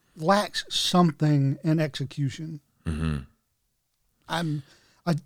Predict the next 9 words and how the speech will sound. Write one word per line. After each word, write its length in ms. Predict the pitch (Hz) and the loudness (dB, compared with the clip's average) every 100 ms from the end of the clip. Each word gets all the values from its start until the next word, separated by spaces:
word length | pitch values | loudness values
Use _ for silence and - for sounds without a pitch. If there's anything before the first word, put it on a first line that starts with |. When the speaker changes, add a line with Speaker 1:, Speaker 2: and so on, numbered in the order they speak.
| _ | _
Speaker 1:
and 160 | 208 190 | 4 6
I 180 | - 240 | 8 6
blame 340 | 185 175 175 | 6 6 6
it 80 | 165 | 4
on 220 | 156 156 | 2 0
their 300 | 156 147 139 139 _ _ _ _ _ _ _ | 0 -4 -6 -10 _ _ _ _ _ _ _
abrasive. 560 | 160 131 160 147 151 170 _ _ _ _ _ _ - | -4 4 4 4 -4 -14 _ _ _ _ _ _ -2
Speaker 2:
Do 80 | |
ya? 160 | 80 80 | 0 0